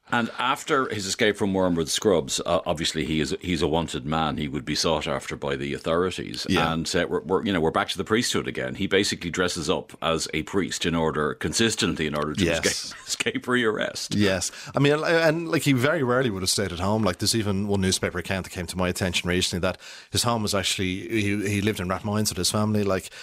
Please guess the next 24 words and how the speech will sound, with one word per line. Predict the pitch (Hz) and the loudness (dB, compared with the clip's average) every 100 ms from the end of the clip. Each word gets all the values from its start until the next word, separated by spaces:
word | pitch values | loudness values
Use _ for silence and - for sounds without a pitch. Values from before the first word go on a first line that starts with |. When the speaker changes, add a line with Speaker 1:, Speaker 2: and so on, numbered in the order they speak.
| - - - | -16 -16 -2
Speaker 2:
his | 123 107 - | 0 2 2
home | 123 117 | 0 0
was | 92 | 0
raided | 95 104 117 95 82 - | 0 2 0 -2 -4 -4
on | 92 | -2
Bloody | 90 87 80 | 0 0 2
Sunday, | - 107 98 | 0 0 -2
like, | 82 78 80 | -2 -4 -2
along | 95 90 85 | 0 0 0
with | |
other | 92 95 | 0 0
kind | 87 92 | 0 -2
of | 82 | -2
high-profile | 98 87 - 90 87 87 | -2 0 0 0 0 -2
figures. | 80 95 90 87 - | 0 -2 0 2 2
So, | 104 95 | 2 0
I | |
mean, | 104 104 | 2 0
in | 95 | 2
the | 104 | 2
eyes | 156 151 | 2 0
of | |
the | 95 | -2
authorities, | 82 95 104 104 85 | 0 2 2 2 0